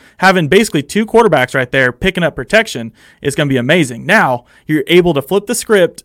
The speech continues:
into an offense that we haven't seen Derek in since almost pretty much two thousand sixteen, when he could spread things out, or when he was back in college and he was a gunslinger in college. Spread offense. If you can incorporate those things with speed,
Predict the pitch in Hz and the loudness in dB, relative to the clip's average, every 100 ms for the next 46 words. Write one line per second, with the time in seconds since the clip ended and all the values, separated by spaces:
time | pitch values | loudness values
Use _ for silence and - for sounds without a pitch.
0 | - 170 160 151 170 175 156 147 151 175 | -8 -2 0 2 0 0 -4 -4 -2 -2
1 | 160 - 175 160 135 151 147 143 147 135 | -2 -6 -6 -6 -4 -2 -2 -2 -8 -8
2 | 139 143 143 - 170 143 - - 156 131 | -8 -6 -6 -6 -4 -4 -6 -2 0 0
3 | 127 135 - 170 139 110 - _ _ - | -4 -8 -8 -6 -6 -8 -12 _ _ -6
4 | 139 143 - 147 147 147 139 135 123 - | -4 -4 -6 -2 -2 -2 -4 -2 -2 -4
5 | - - 151 160 156 160 160 160 139 165 | -12 -2 2 2 2 2 2 0 -2 2
6 | 165 135 139 139 127 143 151 165 147 135 | 4 2 -4 -6 -4 -4 -4 -4 -4 -6
7 | 123 160 143 113 - _ _ _ _ _ | -2 0 0 -2 -10 _ _ _ _ _
8 | - - 156 135 147 - 123 - - - | -16 0 2 4 2 0 -12 -16 -18 -18
9 | _ _ 135 165 214 208 143 147 180 180 | _ _ -10 -6 -4 -4 -6 -4 -4 -2
10 | 143 156 170 151 123 127 - - 151 123 | -2 -2 -4 -4 -8 -10 -12 -8 -6 -6
11 | 117 | -10